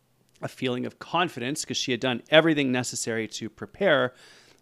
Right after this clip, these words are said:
to be able to perform at the level that she wanted to be able to perform at. Now, I'm not saying we need to run for three hours on the treadmill and sing songs while we are doing so,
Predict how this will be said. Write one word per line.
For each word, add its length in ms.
to 120
be 180
able 240
to 140
perform 520
at 120
the 100
level 460
that 140
she 160
wanted 360
to 100
be 120
able 200
to 160
perform 460
at. 140
Now, 80
I'm 100
not 220
saying 260
we 80
need 160
to 100
run 280
for 100
three 260
hours 320
on 80
the 60
treadmill 420
and 120
sing 340
songs 540
while 200
we 120
are 100
doing 300
so, 360